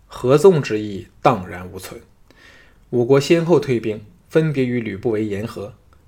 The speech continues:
互定和议。既此人人都深惧我大秦会拿他们动刀枪的时刻，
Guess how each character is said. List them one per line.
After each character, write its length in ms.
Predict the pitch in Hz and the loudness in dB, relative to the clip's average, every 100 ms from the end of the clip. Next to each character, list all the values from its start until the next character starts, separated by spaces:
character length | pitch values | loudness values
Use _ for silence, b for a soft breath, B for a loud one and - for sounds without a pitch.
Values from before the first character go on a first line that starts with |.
| _ | _
互 240 | - 139 | -6 0
定 220 | 120 120 98 | 0 0 -4
和 240 | 95 92 | -10 -8
议。 220 | 117 147 _ - - B B B B B B B B B - | -8 -10 _ -20 -20 B B B B B B B B B -8
既 160 | 160 | -2
此 280 | 147 - 120 | -2 0 2
人 200 | 120 151 | 4 4
人 540 | 165 143 143 127 120 - _ _ - | 6 4 4 0 -6 -14 _ _ 0
都 180 | 135 131 | 4 4
深 500 | - - - 175 170 | 2 -8 0 2 4
惧 140 | 175 | 2
我 180 | 156 98 | 2 2
大 200 | 147 123 | 2 0
秦 360 | 110 107 117 110 | -2 -6 -6 -4
会 140 | 127 | -4
拿 160 | 113 110 | -4 -4
他 100 | 123 | -4
们 160 | 120 | -4
动 200 | 117 135 | -2 0
刀 160 | 123 147 | 4 2
枪 260 | 151 165 170 | 2 -2 -2
的 80 | |
时 160 | - - | -2 -6
刻， 380 | - 101 80 | -12 -12 -12